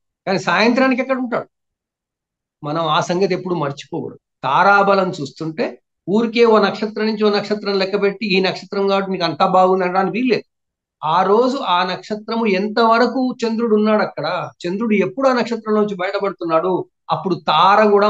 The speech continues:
మారుతుంది. తార మారిందంటే తార బలం కూడా మారుతుంది, ఇది మర్చిపోకూడదు. So మనం గోచారం చూసుకుంటున్నప్పుడు జన్మ నక్షత్రముని, జన్మ రాశి నుంచి గ్రహమున్న రాశి వరకు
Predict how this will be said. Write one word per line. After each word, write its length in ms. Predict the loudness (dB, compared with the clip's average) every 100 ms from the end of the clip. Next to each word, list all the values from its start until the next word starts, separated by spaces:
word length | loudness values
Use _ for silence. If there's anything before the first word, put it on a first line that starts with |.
| 2
మారుతుంది. 520 | 2 0 -4 -4 -2 -2 -4 -10 _ _ 0
తార 260 | 4 4 4 4
మారిందంటే 480 | 2 0 -4 -6 -2
తార 160 | 0 2 0 2
బలం 180 | 2 2
కూడా 120 | -2 -4
మారుతుంది, 720 | -8 _ _ _ _ -20 -20 _ _ _ _ _ _ _ _ _ _ _ _ _ _ _
ఇది 100 | -10 -8
మర్చిపోకూడదు. 480 | -8 -10 -10 -10 _ _ _ _ _ _ _ _ _ _ _ _ -6
So 100 | -2 0
మనం 160 | 0 -2 -4
గోచారం 400 | -2 0 0 -2
చూసుకుంటున్నప్పుడు 640 | -8 -10 -10 -10 -10 -10 -12 -16 _ _ _
జన్మ 280 | -2 2 4 4
నక్షత్రముని, 680 | 2 -2 -6 -4 -4 -4 -6 -2
జన్మ 200 | 0 4 4
రాశి 260 | 4 2 0 0
నుంచి 200 | -2 -2
గ్రహమున్న 400 | -2 0 2 2 2 2
రాశి 240 | 0 -2
వరకు 260 | -4 -4